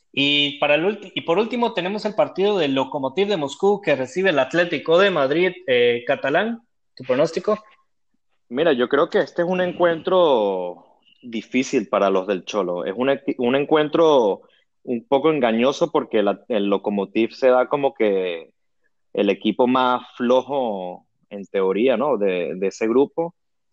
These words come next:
Speaker 2: Pero hay que recordar que el eco-, el Lokomotiv jugó en el, en la temporada pasada en el mismo grupo que el Atlético de Madrid. Si no me equivoco, en Rusia el atu-, el Lokomotiv le ganó al Atlético de Madrid. Así que este no va a ser un encuentro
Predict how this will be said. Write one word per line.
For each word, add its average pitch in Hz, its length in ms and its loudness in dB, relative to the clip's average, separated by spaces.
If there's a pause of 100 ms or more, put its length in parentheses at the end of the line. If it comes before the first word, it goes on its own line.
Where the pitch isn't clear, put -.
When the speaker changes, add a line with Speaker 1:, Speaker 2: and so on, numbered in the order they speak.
Speaker 2:
Pero 101 160 2
hay 98 120 0
que 113 100 0
recordar 123 400 2
que - 80 -2
el 135 100 2
eco-, - 240 -2
el 107 120 -2
Lokomotiv 101 560 -2 (180)
jugó 139 520 4
en 139 200 2
el, 98 440 -2 (100)
en 104 80 -8
la 98 80 -4
temporada 98 400 -2
pasada 113 320 -4
en 123 60 -2
el 117 60 -6
mismo 113 200 -6
grupo 127 260 -2
que 131 80 2
el 110 80 -2
Atlético 101 300 -8
de 123 80 -4
Madrid. 127 240 -2
Si - 100 -16
no 113 60 -4
me 127 80 -2
equivoco, 147 340 2
en 110 140 0
Rusia 123 440 -2
el 135 100 0
atu-, 110 220 -4
el 110 140 -4
Lokomotiv 104 500 -8
le 123 120 0
ganó 117 240 0
al 120 80 2
Atlético 90 400 -10
de 92 120 -20
Madrid. 87 180 -12 (880)
Así 95 420 -2
que 98 880 4
este 107 280 -4
no 160 160 2
va 156 80 2
a 151 40 -2
ser 156 140 -2
un 156 120 -2
encuentro 135 1080 0